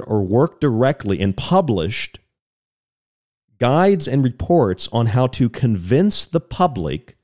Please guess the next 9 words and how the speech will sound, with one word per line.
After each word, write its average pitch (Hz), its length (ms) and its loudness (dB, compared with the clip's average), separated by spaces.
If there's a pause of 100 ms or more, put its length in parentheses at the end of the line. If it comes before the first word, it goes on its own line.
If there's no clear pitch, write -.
(500)
to 117 180 0
take 185 540 -2 (140)
a 143 100 2
vaccine 131 960 0 (960)
simply 196 880 0
by 147 160 2
using 147 640 2 (120)
words, 98 760 0 (1300)
not 127 420 0